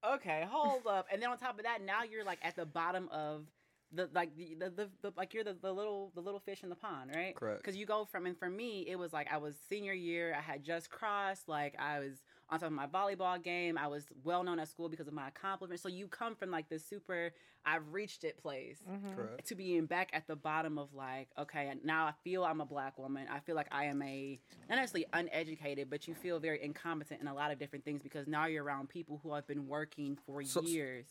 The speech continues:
Speaker 2: so, so, so, so I'm, I'm just curious 'cause I'm
Speaker 1: Okay.
Speaker 2: hearing all these things, right? Like, um, the one that stuck out to me is that you felt like a black woman, and then you said you, you know, you started to feel like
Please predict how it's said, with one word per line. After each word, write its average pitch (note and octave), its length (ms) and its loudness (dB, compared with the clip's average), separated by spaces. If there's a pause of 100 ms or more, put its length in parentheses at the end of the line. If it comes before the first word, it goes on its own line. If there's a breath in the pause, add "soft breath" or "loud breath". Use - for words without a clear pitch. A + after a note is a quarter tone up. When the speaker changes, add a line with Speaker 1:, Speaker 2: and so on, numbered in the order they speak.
Speaker 2:
so, - 240 0
so, - 180 0
so, D#3 180 2
so C#3 360 4
I'm, G3 200 8
I'm G3 140 6
just E3+ 180 2
curious C#3 260 4
'cause - 120 0
I'm B2+ 140 6
Speaker 1:
Okay. D3+ 40 6
Speaker 2:
hearing C#3 200 6
all B2 140 6
these A#2 200 2
things, G#2 260 -2
right? G#2 260 0
Like, G#2+ 260 0 (480 loud breath)
um, G#2 400 2 (260)
the A2+ 80 -2
one B2 160 6
that A2+ 100 4
stuck A#2 200 0
out G#2+ 140 2
to - 100 -8
me G2+ 260 -2 (480)
is G2+ 320 2
that G2 280 -2
you G#2 120 -6
felt F#2+ 240 0
like G2 160 -2
a - 20 -4
black G2 300 -2
woman, G2 240 -2
and G2 120 -2
then G2+ 220 -2
you G2+ 120 -2
said G2 360 -2
you, G2+ 240 -2 (420 loud breath)
you G#2 160 -2
know, G2 120 0
you G2 120 -2
started G2 280 2
to F#2+ 60 -6
feel G#2 240 2
like G2 220 2